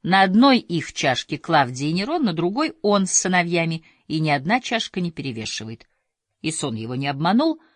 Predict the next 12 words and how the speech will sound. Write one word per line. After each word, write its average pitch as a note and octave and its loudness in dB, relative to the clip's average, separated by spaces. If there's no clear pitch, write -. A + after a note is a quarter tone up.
потому F#3+ 2
что F3+ -2
те G3+ 2
и F3 -2
другие G#3 -2
правили G3+ -2
одинаковое G3+ 0
время, A2 -6
ровно C4 2
столько E3 -2
же D3 -6
лет. G#2+ -10